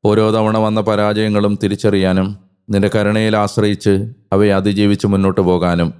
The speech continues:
ഞങ്ങളെ സഹായിക്കണമേ. ഞങ്ങളുടെ വേദനകൾ, ഭാരങ്ങൾ നിറഞ്ഞ ചോദ്യങ്ങൾക്ക് പലപ്പോഴും ഉത്തരം കിട്ടുന്നില്ലെങ്കിലും നീ ഞങ്ങളുടെ കൂടെയുണ്ടെന്ന് വിശ്വസിക്കാൻ ഞങ്ങളെ സഹായിക്കണമേ.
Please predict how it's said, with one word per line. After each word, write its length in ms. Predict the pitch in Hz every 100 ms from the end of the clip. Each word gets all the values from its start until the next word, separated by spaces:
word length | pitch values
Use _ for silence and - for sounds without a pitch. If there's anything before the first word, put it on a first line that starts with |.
| _
ഞങ്ങളെ 240 | 90 87 82
സഹായിക്കണമേ. 720 | 85 82 85 80 80 80 73 - _ _ _
ഞങ്ങളുടെ 340 | 95 95 98 101
വേദനകൾ, 520 | 101 101 104 104 104 104 - -
ഭാരങ്ങൾ 500 | 98 98 104 107 107
നിറഞ്ഞ 340 | 104 101 101 104
ചോദ്യങ്ങൾക്ക് 760 | 104 101 104 101 95 101 104 - _ -
പലപ്പോഴും 560 | 98 95 107 104 101 90 - -
ഉത്തരം 380 | 104 - 120 120
കിട്ടുന്നില്ലെങ്കിലും 760 | 113 - 98 80 82 78 71 - - _ -
നീ 120 | 92
ഞങ്ങളുടെ 360 | 92 92 92 92
കൂടെയുണ്ടെന്ന് 760 | 95 95 95 92 90 90 92 87 - _ -
വിശ്വസിക്കാൻ 760 | 87 - 92 92 - 87 82 - _ -
ഞങ്ങളെ 500 | 82 80 78 76 - -
സഹായിക്കണമേ. 680 | 85 80 - - - -